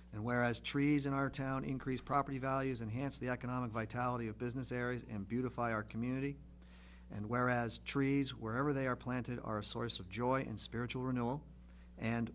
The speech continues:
whereas the town of Situate has been recognized as a Tree City U S A by the National Arbor Day Foundation and desires to continue its tree planting practices. Now, therefore, we, the Board of Selectmen for the town of Situate,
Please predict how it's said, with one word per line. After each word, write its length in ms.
whereas 540
the 60
town 220
of 60
Situate 340
has 120
been 120
recognized 540
as 80
a 80
Tree 380
City 340
U 240
S 180
A 220
by 80
the 80
National 400
Arbor 260
Day 140
Foundation 580
and 100
desires 480
to 100
continue 460
its 140
tree 220
planting 400
practices. 640
Now, 400
therefore, 420
we, 320
the 60
Board 220
of 60
Selectmen 360
for 80
the 60
town 260
of 60
Situate, 440